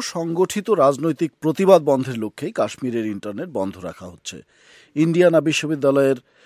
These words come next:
রাষ্ট্রবিজ্ঞানের অধ্যাপক সুমিত গাঙ্গুলি বলেন, কারণ হিসেবে ভারতীয় সরকার বলছেন, সম্ভাব্য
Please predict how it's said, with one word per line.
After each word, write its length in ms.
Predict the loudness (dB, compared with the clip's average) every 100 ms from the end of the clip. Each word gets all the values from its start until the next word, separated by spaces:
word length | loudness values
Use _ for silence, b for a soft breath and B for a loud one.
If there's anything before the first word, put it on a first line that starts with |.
| _
রাষ্ট্রবিজ্ঞানের 760 | -4 -2 -2 -2 -2 0 0 0
অধ্যাপক 420 | -2 -4 -4 -6 -8
সুমিত 400 | -12 -4 -2 -4 -2
গাঙ্গুলি 440 | -2 -2 -4 -2
বলেন, 300 | 0 0 0 -4 b b b b 2
কারণ 260 | 4 4 2
হিসেবে 360 | -2 -4 -6 -6
ভারতীয় 420 | -4 -4 -2 -4
সরকার 360 | -2 -4 -2 -2
বলছেন, 360 | -2 -4 -6 -8
সম্ভাব্য 540 | -6 -4 -4 -6 -8